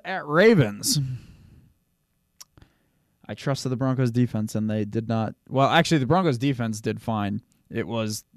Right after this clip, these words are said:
<laughs> it was Case Keenum who disappointed me once again. Uh, Baltimore won, let's see here, twenty-seven to fourteen. Not really even close. Case Keenum, hundred ninety-two yards.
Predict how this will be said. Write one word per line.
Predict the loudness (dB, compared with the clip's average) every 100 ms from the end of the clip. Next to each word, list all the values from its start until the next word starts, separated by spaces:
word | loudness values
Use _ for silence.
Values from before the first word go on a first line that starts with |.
| _
<laughs> | -20 -10 -4
it | 0 4
was | 4 4
Case | 0 0 0 -4
Keenum | -4 -4 -4
who | -4 -4 -4 -10 _ _ _ _ -10
disappointed | -6 -6 -2 -2 -2 0
me | 0
once | 0 -2 -2
again. | -4 -2 -2 -2 -6 -20 -20 _ _ _ _ -6
Uh, | -4 -2 -4 -6 _ _ -20 _ _ _ _ _ _ _ _ _ _ _ _ _ _ _ _ _ -16
Baltimore | -10 -8 -8 -10 -8 -8
won, | -8 -8 -6 -6 -6 -6 -6 -8 -10 -20 -12
let's | -10 -8
see | -6 -2
here, | -2 -2 -6 -20 -8
twenty-seven | 2 4 4 2 2 0
to |
fourteen. | -2 -4 -6 -4 -4 -2 -6 _ _ -8
Not | -4 -4
really | -2 -2 -2
even | -4 -6
close. | -2 -2 -2
Case | -2 -2 0
Keenum, | 0 2 0 -4 _
hundred | -2 0 0
ninety-two | -2 -2 -6 -4 -4
yards. | 0 0 0 -4 -8